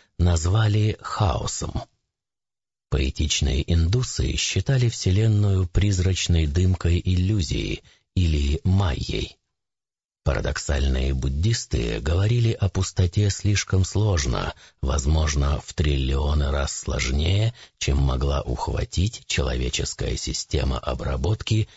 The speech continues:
символьной информации, разум.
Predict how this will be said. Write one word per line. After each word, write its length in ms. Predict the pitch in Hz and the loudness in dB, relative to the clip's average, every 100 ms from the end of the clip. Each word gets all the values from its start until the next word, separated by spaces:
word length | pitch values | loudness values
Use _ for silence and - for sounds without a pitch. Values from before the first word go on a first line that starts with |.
| _ | _
символьной 960 | - - - 78 69 67 76 76 80 85 | -14 -6 0 2 2 0 2 2 2 0
информации, 1000 | 90 85 - 95 101 - - - 58 - - _ _ _ - | 2 2 2 2 2 0 -4 -6 -6 -6 -12 _ _ _ 0
разум. 640 | 98 92 - - 55 | 2 2 -2 -4 -4